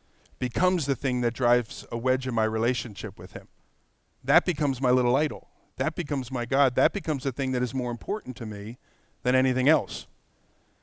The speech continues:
And so the Lord is just concern-, as concerned about a divided heart as he is a heart that isn't given over to him at all. And what we discover is that our divided heart hinders us from enjoying the full blessings that the Lord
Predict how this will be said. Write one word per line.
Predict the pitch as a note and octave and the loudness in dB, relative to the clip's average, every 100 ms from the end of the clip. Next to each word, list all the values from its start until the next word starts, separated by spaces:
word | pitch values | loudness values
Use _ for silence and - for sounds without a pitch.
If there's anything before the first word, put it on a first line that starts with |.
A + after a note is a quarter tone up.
| - | -12
And | A#2+ | -6
so | - | -2
the | C#3+ | 0
Lord | D3 C#3+ | 2 0
is | C3 | 0
just | - F3+ - | 0 0 0
concern-, | F#3 D3+ E3 D3 C#3 - | -4 -4 -2 -2 -4 2
as | C3+ F3 F3 | 6 8 6
concerned | - D3 - C#3+ C3 | 0 -6 -4 -2 -2
about | B2 B2 | 2 2
a | B2 | 2
divided | B2 A#2+ D3+ G3+ E3+ A#2 | 0 0 2 2 0 -4
heart | A2 G#2 G#2 - - - - - _ _ - | -6 -6 -6 -10 -18 -20 -20 -20 _ _ -4
as | A#2+ A#2 | -2 0
he | B2 | 0
is | A#2+ | 0
a | A#2+ | 0
heart | B2 A#2+ | 2 0
that | A#2+ A#2+ | 2 0
isn't | A#2+ A#2+ | 0 0
given | A#2 A#2+ | -2 0
over | A#2 A#2 | 0 0
to | A2+ | -2
him | A2 A2 G#2 G2 - - - | -2 -2 -4 -8 -16 -16 -2
at | G#2+ | 2
all. | G#2 D#3+ G2+ - - - - - - - _ - | 2 0 -4 -8 -20 -20 -20 -20 -20 -20 _ -12
And | - B2+ | -4 0
what | C3 | 2
we | C#3 | 2
discover | B2+ A#2+ E3 F#3 E3 | 0 2 2 2 2
is | C3+ B2+ | 0 0
that | - | 2
our | B2 F3+ | 2 2
divided | G3 D#3 D3+ E3+ D#3+ | 2 4 6 6 4
heart | A#2+ B2 A2+ - - - | 0 2 2 -2 -12 -10
hinders | - A3+ A3+ F3 C#3 A2+ | 0 2 2 0 -2 -2
us | A2+ G2 B2 - - - _ _ _ _ | -2 -2 -2 -4 -6 -10 _ _ _ _
from | - D3 C#3+ | -6 0 0
enjoying | C3+ D3+ D3+ D3+ | 0 0 2 2
the | C#3 | 0
full | - - F3+ | -2 -4 -4
blessings | D3 C#3 C#3+ - A#2 A2 | 2 4 4 2 -4 -4
that | C3 A#2+ | -6 -4
the | A#2+ | -4
Lord | A#2 A#2 A2 A2 | -4 -2 -2 -4